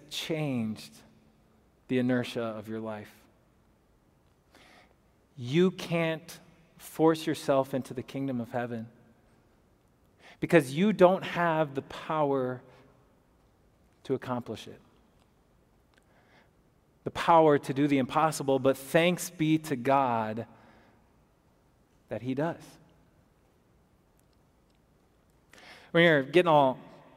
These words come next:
science-y, and you talk about inertia, and you talk about how something is going to stay still. If it's an object at rest, it will stay at rest unless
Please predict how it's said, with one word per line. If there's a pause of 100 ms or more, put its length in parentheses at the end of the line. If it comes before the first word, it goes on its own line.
(440)
science-y, (1080)
and
you
talk
about
inertia,
and
you
talk
about
how (680)
something
is
going
to (960)
stay
still.
If
it's
an
object
at
rest,
it
will
stay
at
rest
unless